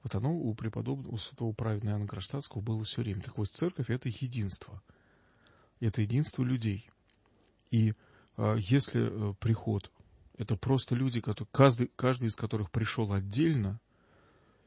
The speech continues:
исповедоваться, причаститься, там, послужить молебен,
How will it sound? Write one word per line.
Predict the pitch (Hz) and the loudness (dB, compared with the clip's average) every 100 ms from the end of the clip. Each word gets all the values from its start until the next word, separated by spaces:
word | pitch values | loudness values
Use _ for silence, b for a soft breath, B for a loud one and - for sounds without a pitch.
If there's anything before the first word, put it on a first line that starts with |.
| b - | b -10
исповедоваться, | - 98 104 110 101 98 98 | -2 4 4 4 2 -4 -6
причаститься, | - 101 104 - - 120 - - | -6 -4 -4 -4 -2 -2 -4 -8
там, | 90 | -10
послужить | - - 107 101 101 - - | -10 -10 -6 -4 -6 -8 -4
молебен, | 98 98 135 131 104 | 2 4 4 2 0